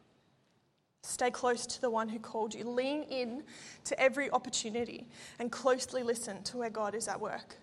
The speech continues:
And the more that you listen, the more understanding will be given to you. Those little lamps, they need to be topped up with oil so that they keep burning. If you let the oil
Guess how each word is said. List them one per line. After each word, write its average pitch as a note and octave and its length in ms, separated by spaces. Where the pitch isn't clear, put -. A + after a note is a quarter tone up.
And A3+ 100
the A3 60
more B3+ 380
that B3 140
you C4 80
listen, A3+ 420
the A3 60
more A3 200
understanding A3+ 800
will A3+ 80
be G#3+ 80
given A3 320
to - 180
you. - 160
Those C4 180
little D4 240
lamps, B3 540
they C4 100
need C4 180
to C4+ 80
be B3 80
topped - 340
up - 280
with A#3 140
oil G#3+ 360
so - 140
that A#3+ 120
they A#3 80
keep A#3+ 220
burning. A3+ 440
If - 60
you C4 60
let A#3+ 60
the - 120
oil A#3+ 360